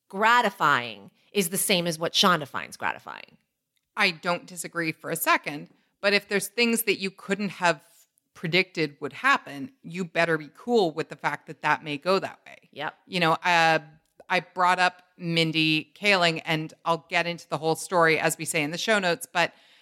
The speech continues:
Speaker 2: the play that she and her best friend wrote that kinda launched her career was written with her best friend,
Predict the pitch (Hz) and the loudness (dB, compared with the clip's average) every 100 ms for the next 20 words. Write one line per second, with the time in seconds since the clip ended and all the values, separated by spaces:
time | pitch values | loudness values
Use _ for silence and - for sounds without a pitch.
0 | _ _ _ 165 208 196 190 190 - _ | _ _ _ _ 0 4 4 0 -4 _
1 | _ _ _ - 233 247 262 254 - - | _ _ _ -8 0 4 4 2 0 -2
2 | - 240 240 - 190 196 - 185 165 170 | -2 2 2 2 0 0 -2 -6 0 -2
3 | - - 180 170 156 165 165 - - 156 | -2 -4 -2 -2 -2 0 0 -2 -4 -2
4 | 151 - - 196 175 160 156 160 - 170 | -2 -6 -4 -2 -2 -2 -4 -4 -10 -10
5 | - 202 311 254 226 226 _ _ _ _ | -10 -4 2 4 2 0 _ _ _ _
6 | _ - 156 180 185 180 - 202 175 160 | _ -16 0 2 2 0 -2 -2 -4 -4
7 | 156 160 156 - 175 151 | 0 0 0 -2 -2 -2